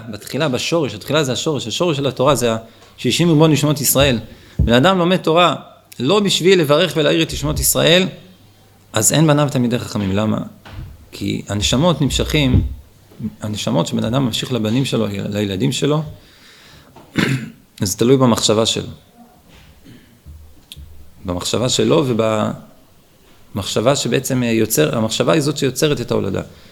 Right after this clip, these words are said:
אז, אז ככל שבן אדם ממשיך את ה-, את המחשבה, המחשבה שלו בלימוד התורה היא מחוברת יותר לשורש של התורה,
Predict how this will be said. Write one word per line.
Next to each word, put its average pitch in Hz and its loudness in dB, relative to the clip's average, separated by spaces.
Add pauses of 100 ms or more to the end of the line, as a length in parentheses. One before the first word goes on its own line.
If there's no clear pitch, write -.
(960)
אז, - -6
אז 87 -6
ככל - 0
שבן 151 0
אדם 143 2
ממשיך 110 -4
את - -2
ה-, 120 -2
את 110 -6
המחשבה, 107 0 (120)
המחשבה 110 2
שלו 139 2
בלימוד 127 4
התורה 110 0
היא 113 -2 (580)
מחוברת 117 -2
יותר 117 -4
לשורש 107 -4 (280)
של - -6
התורה, 95 -4